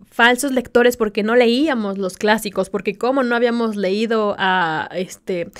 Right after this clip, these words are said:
Los Miserables de Víctor Hugo y como no teníamos leído la Biblia y el Quijote, pero sí estábamos leyendo los libros young adult del momento.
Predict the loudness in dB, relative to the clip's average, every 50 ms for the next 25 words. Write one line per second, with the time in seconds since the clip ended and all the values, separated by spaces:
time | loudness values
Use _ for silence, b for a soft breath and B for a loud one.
0 | B B B B 0 0 2 2 0 0 0 2 2 4 4 4 4 2 2 0
1 | 0 -2 -2 -2 0 2 4 6 6 6 6 6 4 2 2 0 0 0 0 2
2 | 0 0 -2 -2 -2 -2 0 0 0 0 0 0 -2 -2 0 0 0 0 0 0
3 | 0 0 0 0 -2 -2 0 0 -2 -2 -2 -6 -6 -6 -4 0 2 2 2 2
4 | 0 -2 0 0 0 0 2 0 0 0 0 0 0 0 -2 -2 -2 -2 0 0
5 | -2 -2 0 -2 -2 -2 -2 -2 0 0 0 0 2 0 0 0 0 2 2 2
6 | 2 2 0 2 2 0 0 2 0 2 2 4 2 2 2 0 -2 -2